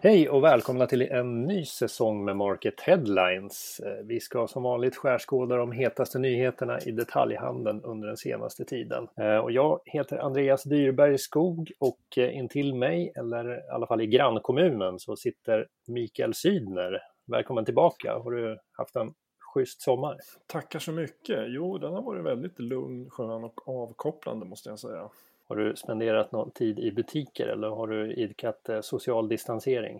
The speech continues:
Speaker 2: Ja, det har inte varit så där väldigt mycket butiksbesök. Eh, kolla, spanat läget lite på stan så där i största allmänhet. Men vi kanske återkommer till lite reflektioner <laughs> kring det om,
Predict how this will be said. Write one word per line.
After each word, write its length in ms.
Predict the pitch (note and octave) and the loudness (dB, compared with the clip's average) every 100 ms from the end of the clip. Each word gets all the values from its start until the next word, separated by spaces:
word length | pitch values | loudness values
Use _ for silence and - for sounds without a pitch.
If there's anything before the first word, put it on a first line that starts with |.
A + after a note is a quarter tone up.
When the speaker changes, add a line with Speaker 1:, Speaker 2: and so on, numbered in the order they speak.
| - | -10
Speaker 2:
Ja, 540 | C3+ D#3 G3 A#3 A#3 F#3+ | -6 -2 -2 -2 -2 -4
det 60 | |
har 260 | D#3 G3+ A3 | -6 -8 -6
inte 280 | F#3 - A#3 | -8 -8 -8
varit 280 | C#4+ G#3 | -6 -6
så 140 | - E3 | -8 -6
där 160 | C#3 | -4
väldigt 380 | C3 B2+ C3+ E3+ | -4 -4 -6 -10
mycket 420 | F#3+ - - A#2 | -12 -10 -10 -10
butiksbesök. 1000 | A#2 A2+ B2+ G#2+ - - - B2+ A#2 - | -10 -12 -10 -10 -12 -16 -10 -8 -10 -12
Eh, 60 | - - - C#3 F2 D3+ _ _ | -14 -12 -14 -16 -16 -20 _ _
kolla, 240 | - C3+ | -4 -4
spanat 460 | - C#3 C3+ C3 C#3 | -4 -2 0 0 0
läget 380 | C3 A#2 C3 C#3+ | -2 -2 -6 -8
lite 200 | B2+ - | -8 -10
på 120 | A#2 | -12
stan 460 | - B2 D3 C#3 | -8 -6 -6 -8
så 120 | A#2+ A#2 | -10 -10
där 280 | F#2+ F2+ | -8 -10
i 40 | A#2+ | -12
största 340 | - A2 - | -12 -12 -8
allmänhet. 580 | G#2 G2+ A2 B2 B2+ G#2 - | -8 -8 -14 -14 -16 -16 -14
Men 100 | B2+ | -14
vi 80 | |
kanske 300 | C3 D3 - | -10 -10 -8
återkommer 500 | D#3+ - C#3 A3 G#3 | -10 -10 -10 -12 -10
till 160 | A2 A#2+ | -10 -10
lite 220 | A2+ - | -12 -12
reflektioner 760 | A#2 D3+ - E3 A3 A#3 B2 A2+ | -2 -2 -2 -6 -4 -2 -2 -4
<laughs> 180 | - - | -8 -6
kring 200 | A#2+ A#2 | -6 -4
det 160 | A#2+ | -6
om, 400 | A2+ A2 C#3+ C3+ | -6 -10 -16 -20